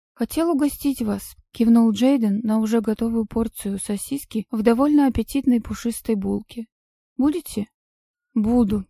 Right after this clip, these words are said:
Так жрать хочется, что переночевать негде», — хмыкнула девушка и подошла ближе. «Кирстен». «Джейден, держите». Сосиска перекочевала в дрожащие пальцы. «Можете переночевать у меня», —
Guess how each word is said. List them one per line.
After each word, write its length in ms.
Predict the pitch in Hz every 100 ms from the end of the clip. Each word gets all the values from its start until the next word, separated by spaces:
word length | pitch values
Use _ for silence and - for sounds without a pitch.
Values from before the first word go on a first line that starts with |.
| -
Так 220 | 240 226
жрать 320 | 226 240 254
хочется, 420 | - 226 214 -
что 220 | 196 -
переночевать 720 | 202 220 220 220 - 214 202 202
негде», — 400 | 196 190 196 202
хмыкнула 580 | - 240 233 220 208 208
девушка 480 | 226 285 247 - 208
и 40 |
подошла 480 | - 196 208 - 233
ближе. 420 | 208 208 185 - _ _ _ _ _
«Кирстен». 540 | - 269 - - 190 - _ _ _ _ _ -
«Джейден, 640 | 214 247 277 226 240 226 - _ _ -
держите». 600 | 269 233 208 202 208 202 _ _ _ _
Сосиска 500 | - 226 302 320 -
перекочевала 720 | - 220 - 214 226 240 277
в 60 | 233
дрожащие 580 | 196 208 208 247 - 240
пальцы. 520 | - 208 196 - 208 - _ _ _ _
«Можете 380 | 254 294 294 240
переночевать 720 | - 220 208 - 220 247 -
у 60 | 214
меня», — 380 | 196 185 190